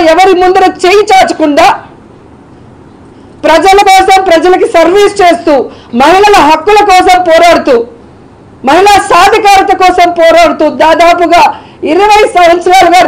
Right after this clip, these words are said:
రాజకీయాల్లో మహిళలందరితో శభాష్ అనిపించుకుంటూ, వాళ్ళ ఆశీర్వాదంతో,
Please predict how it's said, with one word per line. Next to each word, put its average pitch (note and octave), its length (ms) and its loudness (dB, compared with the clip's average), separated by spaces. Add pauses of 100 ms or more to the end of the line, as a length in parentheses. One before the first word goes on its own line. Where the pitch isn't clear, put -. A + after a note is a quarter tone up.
రాజకీయాల్లో D#4+ 680 0 (380)
మహిళలందరితో G4 1120 0 (540)
శభాష్ G4 480 2
అనిపించుకుంటూ, F4+ 560 -2
వాళ్ళ F4 200 2
ఆశీర్వాదంతో, D#4 880 0